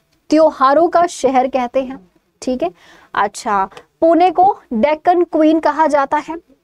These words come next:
कोलकाता को महल का शहर कहा जाता है, आंध्र प्रदेश egg bowls of Asia, अंडों की टोकरी कहते हैं इसको।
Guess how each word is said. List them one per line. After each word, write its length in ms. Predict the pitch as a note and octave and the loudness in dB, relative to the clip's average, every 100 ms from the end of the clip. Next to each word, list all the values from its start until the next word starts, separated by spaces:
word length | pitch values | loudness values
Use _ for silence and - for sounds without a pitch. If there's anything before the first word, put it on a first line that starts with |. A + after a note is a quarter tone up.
| _ _ _ _ - | _ _ _ _ 0
कोलकाता 560 | D#4 D#4+ D#4+ E4 F4+ | 2 2 0 0 0
को 320 | F4 E4+ F#4 - - | 0 2 0 -2 -2
महल 480 | A#3 B3+ B3+ D4 D#4+ | 0 2 2 2 2
का 160 | D#4+ | 0
शहर 340 | E4 - D4 D4 | -2 -2 -2 0
कहा 200 | C#4 D4 | 2 2
जाता 300 | D4 C4+ E4+ | 0 -2 -4
है, 60 | A4 _ _ _ - - | -6 _ _ _ -10 -2
आंध्र 340 | C#4+ D4+ F#4 | 0 2 0
प्रदेश 680 | F#4 F4 D4 A#3+ - - - - | 2 0 2 0 -2 -18 -14 -2
egg 260 | C#4 D4+ C#4+ | 0 0 0
bowls 480 | A3+ G#3+ A#3 A#3 A#3 | 0 2 2 0 -2
of 180 | A3 | -4
Asia, 440 | - G3+ - G3+ G3 _ _ _ _ _ _ _ _ _ _ _ _ _ _ B3 | -2 -2 -2 -4 -12 _ _ _ _ _ _ _ _ _ _ _ _ _ _ -2
अंडों 380 | C#4+ D4 D#4+ | 2 4 2
की 240 | D#4+ E4+ G4 A4 _ _ _ _ - | 0 2 2 0 _ _ _ _ -2
टोकरी 360 | C#4 C#4 C4+ | 0 0 -2
कहते 360 | C4 G3 F3 F3 | 0 0 0 -4
हैं 120 | F#3+ | -6
इसको। 320 | E3 - - | -8 -10 -14